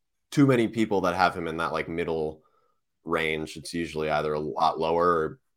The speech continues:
like, where I have him, like, just outside of the top three. So, yeah,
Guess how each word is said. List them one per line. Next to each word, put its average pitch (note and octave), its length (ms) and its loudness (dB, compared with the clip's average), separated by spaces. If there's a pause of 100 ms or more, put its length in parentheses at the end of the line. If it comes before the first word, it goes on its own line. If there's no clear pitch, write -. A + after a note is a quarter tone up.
(160)
like, A#2 260 4
where G2 100 6
I C3 140 12
have G2 240 6
him, F2+ 180 -6
like, E2 280 -6
just - 360 -2
outside D#2 400 -2
of D2+ 80 -12
the D#2+ 60 -6
top - 280 -6
three. C#2 260 -10
So, C#2 300 -8 (1200)
yeah, D#3+ 200 4